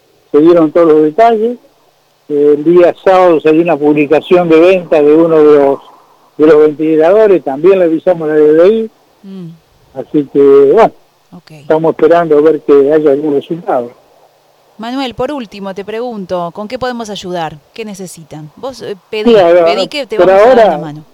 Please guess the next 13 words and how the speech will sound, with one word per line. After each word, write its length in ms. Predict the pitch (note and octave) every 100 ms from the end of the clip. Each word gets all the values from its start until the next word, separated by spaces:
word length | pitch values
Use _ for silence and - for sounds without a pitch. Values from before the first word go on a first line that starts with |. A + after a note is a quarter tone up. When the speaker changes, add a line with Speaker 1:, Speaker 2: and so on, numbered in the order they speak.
| _ -
Speaker 1:
No, 360 | D#3+ F3 E3+
sí, 260 | D3+ C#3+ C#3+
yo 140 | E3
cualquier 320 | D3+ D3+ D#3+ D#3
cosa 220 | E3+ E3+
lo 280 | D3 C#3 C3
llamo 600 | B2+ D#3+ F3 F3+ F3 D3
y 140 | C3
por 220 | A#2+ C#3 C3+
ahora 300 | D3 F3 E3+
vamos 360 | D#3 D3+ C#3+
a 60 | D3
ir 320 | D3+ C3 A2+